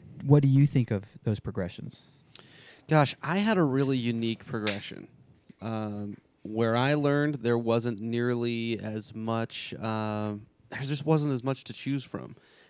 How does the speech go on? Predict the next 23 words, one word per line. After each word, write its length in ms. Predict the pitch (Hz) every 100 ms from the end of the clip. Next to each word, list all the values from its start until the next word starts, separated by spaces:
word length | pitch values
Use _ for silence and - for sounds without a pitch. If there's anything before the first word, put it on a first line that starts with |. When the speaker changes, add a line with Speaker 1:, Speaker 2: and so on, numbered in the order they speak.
| -
Speaker 2:
And 100 | 113
it 80 | 113
wasn't 300 | 117 120 123
as 140 | 123
a, 80 | 123 -
at 120 | 123
a 40 |
big 200 | 117 120 117
drop 300 | 113 117 -
zone. 260 | 117 117
I 80 | 113
was 120 | 110
at 80 | 107
a 40 | 107
drop 260 | 113 110
zone 200 | - 110
that 140 | 110 95 _ _ _
had 240 | 117 117 - _
almost 420 | 127 139 131 -
exclusively 1040 | 120 - - 127 - 110 113 117 117 113 107 _ _ _
precision 560 | - 117 123 113 139 160
stuff. 340 | - 127 165 - _ _ _ _ _ _ _ _ _ -
And 440 | - 123 120 113